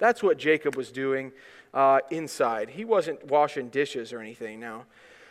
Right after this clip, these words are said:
Um, he was managing good, important things. All right, I just defended myself for not being manly.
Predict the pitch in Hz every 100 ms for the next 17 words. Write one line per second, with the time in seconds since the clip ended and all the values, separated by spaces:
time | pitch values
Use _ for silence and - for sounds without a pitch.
0 | _ - 170 170 165 156 156 180 170 147
1 | 156 151 - 135 123 143 - - _ _
2 | _ _ _ _ - 143 - 147 131 104
3 | 123 110 - 98 _ _ _ _ _ _
4 | - 139 117 107 - _ _ 131 135 -
5 | - 147 139 123 127 - 139 131 - -
6 | - - - 139 135 135 131 127 127 127
7 | 131